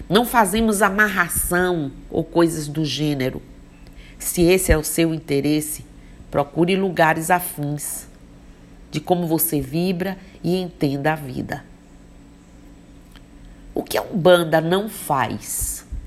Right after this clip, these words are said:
O que é que a Umbanda não faz? Essa é a questão simples de ser respondida por mim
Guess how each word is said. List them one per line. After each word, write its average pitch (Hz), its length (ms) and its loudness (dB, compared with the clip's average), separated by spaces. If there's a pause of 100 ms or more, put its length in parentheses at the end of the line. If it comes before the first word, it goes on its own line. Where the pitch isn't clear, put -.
(1800)
O 196 80 2
que 190 120 0
é 330 60 4
que 311 140 0
a 247 40 4
Umbanda 190 540 4
não 185 400 2
faz? - 960 -4 (760)
Essa 233 400 6
é - 20 6
a 208 40 6
questão 185 500 0
simples 185 800 -2 (420)
de 156 80 -4
ser 190 180 6
respondida 165 720 0
por 165 360 2
mim 143 220 -4